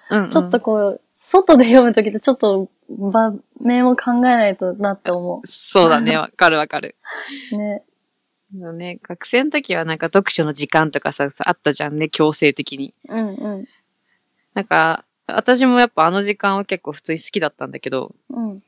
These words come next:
Speaker 1: なんかそうやってなんか十、一日十分とかでもいいから、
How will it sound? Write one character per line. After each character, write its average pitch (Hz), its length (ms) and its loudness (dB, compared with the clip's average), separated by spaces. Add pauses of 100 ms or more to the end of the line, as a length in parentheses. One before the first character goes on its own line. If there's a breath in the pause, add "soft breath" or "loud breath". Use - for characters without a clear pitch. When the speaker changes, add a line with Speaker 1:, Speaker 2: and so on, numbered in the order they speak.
(1120)
Speaker 1:
な 208 80 -4
ん 185 40 -6
か 175 120 -4
そ 190 80 -2
う 196 40 2
や 185 40 2
っ - 20 -12
て 202 140 2
な 202 60 2
ん 196 40 0
か 175 120 -2
十、 196 200 0 (340)
一 196 200 -2
日 202 180 0
十 202 140 0
分 233 280 2
と 208 100 0
か 165 80 -4
で 160 100 -2
も 160 140 -4
い 165 80 -4
い 165 40 -8
か 160 140 -2
ら、 151 380 0